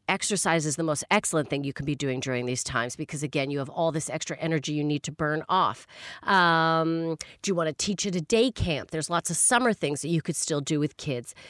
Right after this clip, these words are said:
Uh, read a book. Join a book club. There's a great one here at W T B run by Maureen Younger. Uh, run a book club. Uh, um,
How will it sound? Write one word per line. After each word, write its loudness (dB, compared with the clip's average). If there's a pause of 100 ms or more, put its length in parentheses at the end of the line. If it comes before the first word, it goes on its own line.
(220)
Uh, 2
read 2
a 4
book. 2 (120)
Join 6
a 6
book 4
club. 4
There's 4
a 6
great 6
one 6
here 6
at 4
W 6
T 6
B 6
run 6
by 6
Maureen 2
Younger. 2 (380)
Uh, 4 (100)
run 6
a 2
book 2
club. 0 (360)
Uh, 4 (400)
um, 4